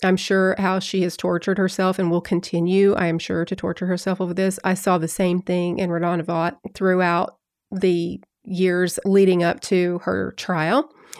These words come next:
I, I saw that in her, the, how she tortured herself over what she had done. And it's just,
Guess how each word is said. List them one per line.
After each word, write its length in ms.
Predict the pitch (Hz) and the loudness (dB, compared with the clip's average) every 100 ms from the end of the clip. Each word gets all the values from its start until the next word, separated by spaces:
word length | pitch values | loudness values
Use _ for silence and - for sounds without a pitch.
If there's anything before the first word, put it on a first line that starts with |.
| - | -4
I, 180 | 175 - | -2 0
I 100 | 190 | -2
saw 300 | 190 190 175 | 0 0 0
that 240 | 175 175 | 0 0
in 160 | 190 190 | 0 0
her, 400 | 185 190 196 233 _ - - _ _ _ _ _ _ - | 0 0 -2 -6 _ -20 -20 _ _ _ _ _ _ -6
the, 180 | 190 185 | -4 0
how 120 | 185 | 0
she 160 | 196 | 0
tortured 420 | 196 185 185 202 190 | 0 0 0 0 0
herself 640 | 190 190 175 170 180 - - - | -2 0 -2 -2 -4 -12 -8 0
over 240 | 190 170 | 2 2
what 200 | 165 180 | 2 0
she 360 | - 185 175 175 | -2 -2 -2 -4
had 220 | 180 185 175 | -4 -4 -2
done. 460 | 175 170 190 233 - - | -2 0 0 -2 -2 0
And 120 | 190 | 2
it's 180 | 175 - | 0 0
just, 440 | 202 190 - | 0 0 -8